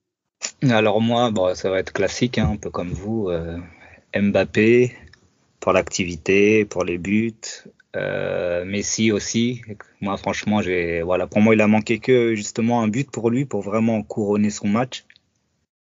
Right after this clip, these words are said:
Euh, bah après, moi, j'avais, j'allais mettre Danilo, mais bon, il y a quand même, euh, malheureusement le, l'erreur, mais pareil, hein, je trouve qu'il est, il a vraiment bien terminé son match et je pense que,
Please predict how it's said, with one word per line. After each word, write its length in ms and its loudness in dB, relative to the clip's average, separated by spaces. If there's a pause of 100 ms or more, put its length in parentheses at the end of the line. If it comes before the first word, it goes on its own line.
(480)
Euh, 1120 2
bah 200 2
après, 280 2
moi, 160 4
j'avais, 460 4
j'allais 300 2
mettre 180 -4
Danilo, 560 0
mais 260 -2
bon, 140 -4 (640)
il 40 -14
y 20 -12
a 40 -12
quand 140 -6
même, 280 -4
euh, 240 -12
malheureusement 560 -4
le, 460 -4
l'erreur, 640 2
mais 200 -4 (140)
pareil, 320 4
hein, 100 2
je 80 -6
trouve 260 -14
qu'il 300 -4
est, 300 -8
il 120 -12
a 120 -8
vraiment 520 0
bien 260 0
terminé 380 2
son 180 -6
match 340 0
et 60 -6
je 120 -8
pense 220 -4
que, 200 -4